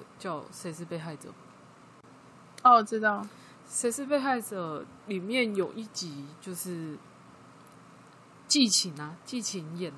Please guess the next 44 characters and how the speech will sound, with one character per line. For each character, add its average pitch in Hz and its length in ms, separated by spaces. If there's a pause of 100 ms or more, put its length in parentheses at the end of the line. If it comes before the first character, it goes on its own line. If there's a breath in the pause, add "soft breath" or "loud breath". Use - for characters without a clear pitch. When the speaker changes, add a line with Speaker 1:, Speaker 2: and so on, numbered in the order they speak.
(640 soft breath)
Speaker 1:
她 269 140
是 269 160
演 185 260
杀 175 240
人 165 160
犯 147 220
的 135 100
妻 - 220 (220)
子 - 140
啊。 - 40 (1700)
Speaker 2:
嗯。 220 320 (420)
Speaker 1:
然 180 100
后 233 180
她 226 160
的， 311 80
Speaker 2:
啊， - 60
我 233 60
刚 330 160
好 311 80
没 247 160
有 262 80
看 240 260
那 247 80
么 226 120
后 247 160
面， 302 80
Speaker 1:
她 302 80
的 233 100
先 220 360
生 208 320
是， 214 60
Speaker 2:
其 233 80
实 233 60
偷 - 0
偷 233 160
说 226 220
我 214 40
没 196 140
有 196 120
那 202 120
么 196 140
爱 196 240
那 185 180
一 180 80